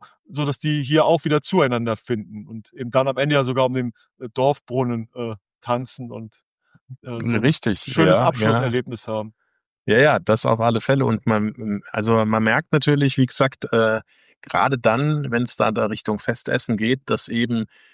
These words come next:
Speaker 2: diese, äh, diese Zubereitung und, ähm, das, äh, kunstvolle Anrichten und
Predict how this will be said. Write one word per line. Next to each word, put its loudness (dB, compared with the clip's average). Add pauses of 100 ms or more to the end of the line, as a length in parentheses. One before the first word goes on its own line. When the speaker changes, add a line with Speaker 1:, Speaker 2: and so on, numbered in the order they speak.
(220)
Speaker 2:
diese, 2 (520)
äh, -4
diese -10
Zubereitung -2
und, -8
ähm, -6
das, -6
äh, -4
kunstvolle 2
Anrichten -2 (460)
und -4